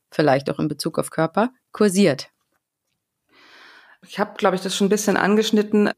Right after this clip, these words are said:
Speaker 2: dass Yoga was mit Können und Leisten zu tun hat. Also ich ganz oft, ich kann kein Yoga, ich kann nicht meditieren, sondern das ist erstmal,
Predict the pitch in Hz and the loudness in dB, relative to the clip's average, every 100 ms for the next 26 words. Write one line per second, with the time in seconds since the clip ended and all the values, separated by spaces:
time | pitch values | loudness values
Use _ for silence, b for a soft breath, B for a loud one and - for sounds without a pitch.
0 | _ 170 170 190 196 196 180 180 180 - | _ -2 0 0 2 2 2 0 -4 -4
1 | - - 180 214 196 180 175 170 165 202 | -8 0 2 2 2 0 0 2 2 2
2 | 208 - 180 175 175 180 - - 175 170 | -2 -6 -2 0 0 -6 -6 -2 0 2
3 | 165 170 170 175 170 196 202 180 185 - | 2 0 0 -2 -2 0 -2 -4 -6 -8
4 | - 180 202 214 214 202 190 202 196 185 | -6 -2 0 0 0 0 2 2 2 -2
5 | - 185 202 196 190 190 190 - 196 190 | -4 0 0 0 -2 -2 -2 -2 0 2
6 | 180 175 165 - - - 180 - 185 180 | 0 0 -4 -10 -8 -4 -4 -2 0 0